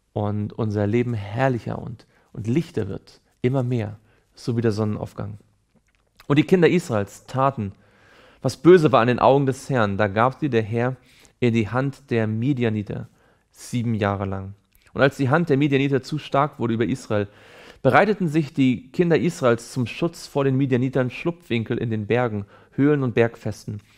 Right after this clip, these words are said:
Und es geschah, wenn Israel etwas gesät hatte, so kamen die Midianiter und Amalekiter und die Söhne des Ostens gegen sie herauf. Und sie lagerten sich gegen sie und verwüsteten den Ertrag des Landes bis hin nach Gaza und ließen keine Lebensmittel übrig in Israel, auch keine Schafe, Rinder und Esel.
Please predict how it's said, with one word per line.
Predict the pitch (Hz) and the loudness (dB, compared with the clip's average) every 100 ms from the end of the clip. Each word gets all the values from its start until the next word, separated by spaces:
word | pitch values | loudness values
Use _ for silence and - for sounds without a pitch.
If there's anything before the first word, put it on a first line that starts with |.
| _ | _
Und | - | -2
es | 147 - | -2 0
geschah, | 147 - 175 180 | -4 2 4 4
wenn | 131 117 | 2 0
Israel | 165 - - | -2 -2 0
etwas | 123 131 - | 0 -2 -4
gesät | - 113 135 139 | -4 0 0 -2
hatte, | 117 113 101 - - - - | -4 -2 -4 -10 -20 -20 -10
so | - | -8
kamen | - 226 254 | 0 2 4
die | 175 | 4
Midianiter | 214 185 131 131 143 | 4 2 2 2 0
und | 113 - | 0 0
Amalekiter | 180 175 117 - 127 120 | 0 0 0 -2 -2 0
und | 113 | 0
die | 120 | 0
Söhne | 104 123 123 | 0 0 0
des | 101 - | -2 0
Ostens | 120 - - 107 - | 0 0 -4 -8 -6
gegen | 113 123 | -2 -2
sie | 107 107 | -2 -2
herauf. | 104 113 98 - _ | 0 0 0 -8 _
Und | - 127 | -4 0
sie | 127 | 4
lagerten | 117 151 143 113 | 4 6 2 0
sich | 110 - | -8 -4
gegen | 117 120 | -2 -2
sie | 110 143 - - - - - | -2 -4 -6 -18 -20 -16 0
und | 139 | 0
verwüsteten | 131 143 117 160 247 - 127 123 | 2 0 0 0 -2 -2 -2 0
den | 117 110 | 0 0
Ertrag | 107 - - 135 170 | -2 -2 -6 -4 -2
des | - - | -6 -6
Landes | 110 107 113 | -4 -2 -4
bis | - 220 - | -4 -6 -4
hin | 180 | -4
nach | 165 - | -4 -4
Gaza | 139 131 104 104 _ _ - _ | -4 -2 -4 -8 _ _ -20 _
und | 131 | 0
ließen | 123 127 110 | 2 2 -2
keine | - 131 131 | -2 0 2
Lebensmittel | 123 139 - 117 | 4 2 0 -2
übrig | 113 - 117 | 0 0 -2
in | 117 | -4
Israel, | 110 - 110 | -6 -2 0
auch | 107 - | 0 0
keine | 139 123 | -4 -4
Schafe, | - 160 170 117 | -4 -6 -2 -2
Rinder | 143 170 | -2 -2
und | 123 | -2
Esel. | - 151 113 | -2 -2 -2